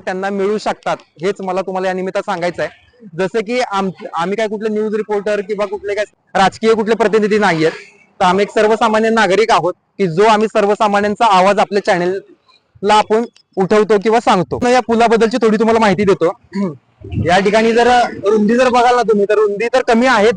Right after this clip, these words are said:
या पुलाची, कारण ते हे, हे नियोजन हे शंभर वर्षापूर्वींचं होतं. या पुलाला खऱ्या अर्थानं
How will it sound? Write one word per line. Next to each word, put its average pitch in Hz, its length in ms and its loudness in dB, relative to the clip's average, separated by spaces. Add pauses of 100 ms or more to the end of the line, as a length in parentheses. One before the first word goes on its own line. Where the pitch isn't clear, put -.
(100)
या 208 120 2
पुलाची, 190 400 0
कारण 180 440 -4
ते 196 100 0
हे, 214 220 4
हे 196 400 2
नियोजन 220 340 2
हे 226 180 -2
शंभर 208 260 -2
वर्षापूर्वींचं 202 720 0
होतं. 160 180 -2 (640)
या 196 280 4
पुलाला 226 560 2
खऱ्या 214 240 2
अर्थानं 208 500 0